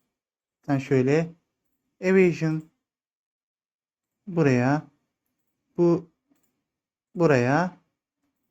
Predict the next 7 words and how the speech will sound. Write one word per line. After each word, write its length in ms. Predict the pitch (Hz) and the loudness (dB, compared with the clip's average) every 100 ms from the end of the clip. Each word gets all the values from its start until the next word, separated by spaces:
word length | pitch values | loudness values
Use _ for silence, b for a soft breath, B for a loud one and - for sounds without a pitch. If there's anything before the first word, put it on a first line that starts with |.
| _ _ _ _ _ _ - | _ _ _ _ _ _ -6
Bu 100 | 156 | 0
da 260 | 147 143 - _ _ _ | 0 0 -6 _ _ _
buraya. 760 | 139 131 147 139 120 131 156 165 - _ _ _ _ _ _ _ _ | -14 -8 -4 -2 0 0 0 -2 -10 _ _ _ _ _ _ _ _
Şöyle 420 | - 165 143 156 | -4 0 2 2
hepsini 380 | 170 - 143 - | 0 -2 -6 -2
atalım 340 | 196 190 165 143 | -2 0 0 2
arkadaşlar. 680 | 135 139 139 143 208 240 | 0 -2 -4 -2 0 0